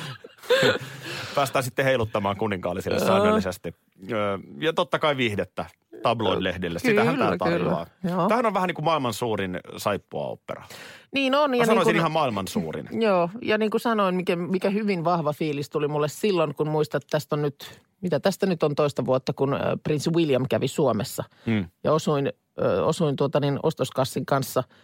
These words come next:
Speaker 2: purjo kassista törröttäen
Speaker 1: Kyllä.
Speaker 2: Helsingin kauppatorille juuri siinä hetkessä, kun hän sattuikin kävelemään sieltä Espan puiston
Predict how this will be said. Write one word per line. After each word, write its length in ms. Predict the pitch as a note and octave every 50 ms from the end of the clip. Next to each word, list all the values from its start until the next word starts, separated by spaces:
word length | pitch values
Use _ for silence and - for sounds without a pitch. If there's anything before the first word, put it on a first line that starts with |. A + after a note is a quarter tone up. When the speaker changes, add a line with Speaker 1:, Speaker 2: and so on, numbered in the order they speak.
| _ _ _ _ _ _ _ _ _
Speaker 2:
purjo 400 | _ G#3 A3+ A3 G3+ F#3+ F3+ F3 E3+ - - - - - - _ _ _
kassista 440 | - E3+ F3 - - D3 - -
törröttäen 640 | - - F#3+ F3 E3 D3+ C#3 - _ - B2+ C#3 C3
Speaker 1:
Kyllä. 420 | A#2+ A2 G#2+ G#2 G#2+ G#2 G#2+ G#2+ G2 - -
Speaker 2:
Helsingin 320 | F3+ E3+ E3+ F3 D#3+ D#3+
kauppatorille 760 | - A3+ A3 G#3 F3+ - D#3+ - - F#3+ F3 E3+ D3+ C3 C3
juuri 380 | D3 F#3+ A#3 C4 A#3 F#3+ D#3 D3
siinä 260 | - E3+ D3+ C3+ C#3
hetkessä, 460 | D3 D3+ C3+ - - - B2+ - -
kun 180 | - - C3 C#3
hän 140 | D3+ D3 C#3
sattuikin 480 | - C#3 - _ C#3+ C#3 - E3+ D#3
kävelemään 500 | - G3 G3 F3 D#3 C#3 B2+ A#2 G2 C3+
sieltä 320 | - - C3+ C3 - C3+ C3+
Espan 300 | D3 - - D3 C#3 C3
puiston 360 | - D3+ C#3 C3+ - - -